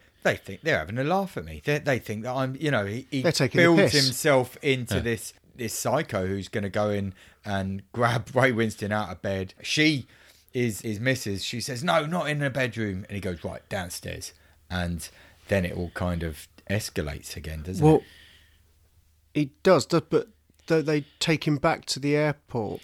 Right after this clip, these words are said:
Speaker 1: Yeah.
Speaker 3: He, he has another
Speaker 2: Yes.
Speaker 3: go at him. He, he, he
Speaker 2: Yeah.
Speaker 3: really has another go at him, but it's still, he stands his ground. He says, "No, I'm not doing it. You know, I'm gonna have to turn this one down."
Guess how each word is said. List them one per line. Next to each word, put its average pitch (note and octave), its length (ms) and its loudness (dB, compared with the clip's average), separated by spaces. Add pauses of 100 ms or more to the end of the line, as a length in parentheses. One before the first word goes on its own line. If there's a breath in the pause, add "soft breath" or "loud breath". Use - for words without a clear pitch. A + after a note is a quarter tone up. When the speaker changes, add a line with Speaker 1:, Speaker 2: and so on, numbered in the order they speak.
Speaker 1:
Yeah. B2+ 360 4
Speaker 3:
He, D3+ 140 2
he D#3+ 40 6
has D#3+ 180 4
another D3+ 280 8
Speaker 2:
Yes. C3 80 2
Speaker 3:
go B2+ 180 8
at A2+ 80 2
him. G#2+ 240 2
He, A2 400 -6
he, A2+ 240 -4
he A#2+ 180 -6
Speaker 2:
Yeah. B2 60 0
Speaker 3:
really C3+ 220 4
has A2+ 160 0
another A2 240 -2
go G#2+ 200 0
at G2+ 60 -4
him, G#2 160 -2
but G2+ 120 -4
it's G2+ 120 -8
still, D3 220 4
he B2+ 100 2
stands D3+ 340 0
his C3 120 -4
ground. A#2+ 240 0
He G2 60 -6
says, F#2 120 -10
"No, G#2+ 200 -2
I'm A2 100 -4
not C3 180 -2
doing A#2 240 0
it. G#2+ 180 -2 (440 soft breath)
You A#2 100 -2
know, F#2+ 140 2
I'm F#2+ 160 -2
gonna A2 100 0
have A2 120 -2
to - 60 -6
turn C3 220 2
this A#2 180 -2
one A2 140 0
down." G2+ 360 2